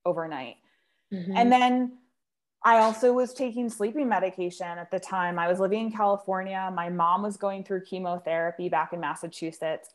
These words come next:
Speaker 1: I couldn't sleep. My functional medicine doctor said, "I know you wanna do things all naturally, but if you're not sleeping, you're going to destroy your health." And I tried the Serenity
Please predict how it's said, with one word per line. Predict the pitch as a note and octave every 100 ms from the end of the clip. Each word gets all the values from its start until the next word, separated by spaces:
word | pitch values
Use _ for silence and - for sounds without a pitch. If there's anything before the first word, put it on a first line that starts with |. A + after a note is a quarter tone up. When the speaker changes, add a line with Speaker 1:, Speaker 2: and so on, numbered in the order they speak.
| -
Speaker 1:
I | E3+ E3+
couldn't | - G#3+ G3+ A3
sleep. | - F3+ D#3+ - F3+
My | F3
functional | F3 F#3 F3+ F#3+ F#3
medicine | F3 E3+ F3 F3+
doctor | E3+ D#3 - E3+ E3 E3 E3 - -
said, | _ F3+ E3+ -
"I |
know | G#3 A#3+
you | C#4
wanna | C#4 C4+
do | C4
things | C4 B3 A#3+
all | A3+
naturally, | G#3+ G#3 A3 G#3+ G3+ G3 F#3+ - _ -
but | G3+
if | F#3
you're | G3+
not | G#3 -
sleeping, | - G#3 A3 C#4+ D4+ D#4 D#4+ D4+ _ _ _ -
you're | G#3 G#3
going | G3 G3+ G3
to |
destroy | F3 E3+ F3+ E3
your | D#3+ D#3
health." | - - - _ _ _ _ _ _
And | G3+ F#3+ F#3 F#3 F3+ -
I | F#3+ F#3+
tried | - A3 A3 F#3
the |
Serenity | F#3+ - F3+ E3+ F#3+ G3 E3+ - -